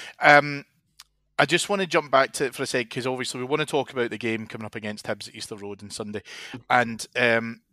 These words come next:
one thing that, uh, you mentioned, which I, I, I want to jump on there, is, is Ridvan Yilmaz, because, uh, in our, uh,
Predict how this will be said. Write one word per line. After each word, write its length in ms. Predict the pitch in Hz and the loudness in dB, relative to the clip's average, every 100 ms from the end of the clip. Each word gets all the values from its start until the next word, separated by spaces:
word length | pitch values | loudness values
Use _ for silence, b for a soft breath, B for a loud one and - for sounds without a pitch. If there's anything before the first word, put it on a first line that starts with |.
| _ 123 | _ -6
one 260 | 131 147 | -6 -4
thing 300 | 139 147 139 | -2 -2 -2
that, 120 | 123 - | -4 0
uh, 200 | 113 110 | 2 2
you 140 | 117 113 | -2 -2
mentioned, 440 | 113 113 120 104 | -2 -2 -8 -10
which 200 | 117 117 | -10 -4
I, 60 | 110 | -2
I, 180 | 113 - | -2 -2
I 20 | 113 | -2
want 160 | 123 | -2
to 60 | 120 | -2
jump 260 | 120 113 | -6 -4
on 120 | 120 113 | -6 -6
there, 180 | 110 | -6
is, 280 | 107 101 - | -8 -8 -8
is 460 | 113 101 - - - - | -6 -6 -6 -8 -10 -4
Ridvan 380 | 113 110 104 117 | -2 0 2 4
Yilmaz, 400 | 143 127 104 - B B B B - | 4 4 0 -6 B B B B -4
because, 500 | 127 135 117 - - - | 2 2 2 0 -4 2
uh, 280 | 120 117 - | 4 4 2
in 140 | 143 147 | 0 2
our, 680 | 143 143 131 120 117 110 - - | 2 4 4 6 6 6 0 -4
uh, 480 | 120 110 110 107 | 0 2 2 0